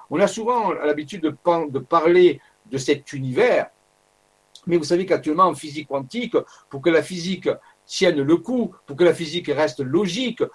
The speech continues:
pour que la physique reste cohérente, ils, nous avons, ils, les physiciens ont été obligés, et c'est, euh, euh, actuellement officiel, hein, c'est de, euh, entrevoir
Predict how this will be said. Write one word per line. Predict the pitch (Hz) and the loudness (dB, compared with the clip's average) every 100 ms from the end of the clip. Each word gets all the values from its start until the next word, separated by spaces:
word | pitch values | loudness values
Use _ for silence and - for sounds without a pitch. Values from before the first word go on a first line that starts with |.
| - - | -12 -14
pour | 135 | -2
que | 165 | 0
la | 143 | 0
physique | 180 156 185 - | -2 -6 -4 -2
reste | 139 151 135 - - | 0 0 -4 -6 4
cohérente, | 214 175 - 220 277 262 165 - - _ _ _ | 8 8 8 4 4 0 -2 -4 -20 _ _ _
ils, | 226 226 - | -2 -2 0
nous | 214 233 | 2 4
avons, | 220 208 - | 4 2 -2
ils, | 175 170 | -4 0
les | 185 151 | 2 2
physiciens | 220 202 180 - 202 - | 2 -2 -2 2 2 4
ont | 170 | 4
été | 170 175 185 175 | 4 4 0 0
obligés, | 277 202 175 127 135 170 - | -2 -2 -4 -2 -2 -2 -4
et | 147 135 | -4 -4
c'est, | 123 135 127 - - | -4 -6 -6 -8 -6
euh, | 117 113 113 110 - _ _ - | -2 0 0 -4 -8 _ _ -6
euh, | 107 117 | 0 0
actuellement | 113 - 131 127 | 0 -2 -2 0
officiel, | - - 135 - 330 190 | -2 -2 -4 2 4 4
hein, | 170 | 0
c'est | 277 - - - - - | -4 -6 -6 -10 -20 -10
de, | 123 214 180 - 143 | 2 6 6 4 -2
euh, | 135 135 - | 2 4 4
entrevoir | 202 202 160 160 208 285 | 2 2 4 6 6 2